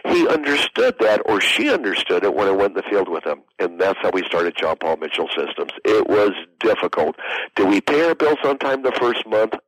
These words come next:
Absolutely not. It was, "It'll be there in two days." When two days came along, "I promise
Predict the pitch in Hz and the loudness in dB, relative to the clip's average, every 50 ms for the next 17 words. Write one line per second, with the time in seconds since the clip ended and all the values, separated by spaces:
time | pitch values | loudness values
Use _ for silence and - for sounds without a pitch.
0 | _ _ _ - 101 101 101 107 - - - - - 92 87 82 82 92 98 101 | _ _ _ -4 0 0 0 0 -2 -4 -10 -6 -4 -2 -2 -2 -2 0 0 0
1 | 104 - - 101 101 101 95 90 92 90 87 82 78 - - - - - - - | 0 -2 -4 -4 -4 -4 -4 -4 -2 0 0 0 0 -2 -6 -10 -20 -18 -16 -14
2 | - - - - - - - 135 131 120 117 - - - - - - - 185 175 | -12 -12 -8 -4 0 0 2 4 4 2 2 0 -4 -8 -8 -2 0 2 2 2
3 | - - 190 202 185 190 170 170 165 - - 208 202 185 196 202 208 185 175 180 | 2 2 2 2 2 2 2 2 0 0 -2 0 0 2 2 2 4 2 2 2
4 | - 131 131 123 - - 170 175 175 165 170 165 - - - 156 151 151 147 151 | 0 -2 -2 -2 -2 -4 -6 -2 -2 0 -2 -2 -4 -4 -6 -4 -4 -2 0 0
5 | 156 151 147 - - - - - - 165 165 156 - - 190 190 208 214 | 0 0 0 -4 -8 -18 -18 -10 -4 -4 -4 -2 -2 -2 0 0 0 0